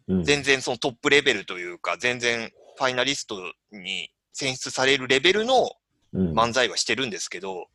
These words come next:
Speaker 1: うん。
Speaker 2: やっぱりその、ね、決勝の常連になると、やっぱりこう、
Speaker 1: うん。
Speaker 2: 審査基準がこの人たちだけ違うんだろうなっていう
Speaker 1: うん。
Speaker 2: 感じはすごく受けました。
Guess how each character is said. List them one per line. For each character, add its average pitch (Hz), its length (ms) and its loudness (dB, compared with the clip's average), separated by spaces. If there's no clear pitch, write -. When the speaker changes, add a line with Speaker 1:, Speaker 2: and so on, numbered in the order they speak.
Speaker 1:
う 98 60 -4
ん。 87 160 -2
Speaker 2:
や 156 80 0
っ - 60 -12
ぱ 214 100 4
り 151 80 -2
そ 113 140 -6
の、 101 260 -6
ね、 185 160 0
決 - 140 0
勝 233 140 2
の 214 120 6
常 175 300 6
連 214 340 2
に 208 160 0
な 208 140 4
る 160 140 2
と、 107 500 -4
や 131 120 0
っ - 40 0
ぱ 175 120 2
り 101 120 -2
こ 69 120 -14
う、 - 20 -10
Speaker 1:
う - 40 -12
ん。 - 20 -2
Speaker 2:
審 190 240 2
査 202 140 -2
基 208 120 -6
準 131 160 -6
が 87 100 -12
こ - 140 -4
の 156 100 -2
人 185 140 -4
た - 140 -2
ち 107 100 -4
だ 87 80 -4
け - 100 -8
違 - 240 2
う 117 60 -4
ん - 20 -6
だ 95 100 -6
ろ 80 120 -14
う 78 60 -20
な 82 140 -14
っ - 40 -20
て - 160 -18
い 87 120 -14
う - 80 -20
Speaker 1:
う 80 100 -4
ん。 71 280 -8
Speaker 2:
感 170 280 -2
じ 196 120 -4
は 214 80 4
す - 120 -4
ご 113 140 -4
く 101 120 -14
受 87 160 -10
け 80 40 -16
ま 76 100 -14
し - 80 -8
た。 - 120 -20